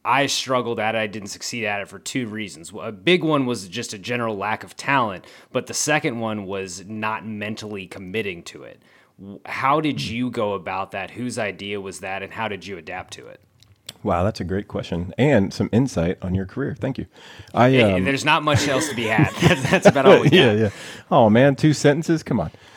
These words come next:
Speaker 2: Um, yeah, I, it was, it was strange. I came back to spring training and,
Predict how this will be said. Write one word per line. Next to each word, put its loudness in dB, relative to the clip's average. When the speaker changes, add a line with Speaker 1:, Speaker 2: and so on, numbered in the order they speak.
Speaker 2:
Um, 6
yeah, 4
I, 4
it -8
was, 0
it 2
was 2
strange. 2
I -6
came 2
back 4
to -14
spring 0
training 2
and, 0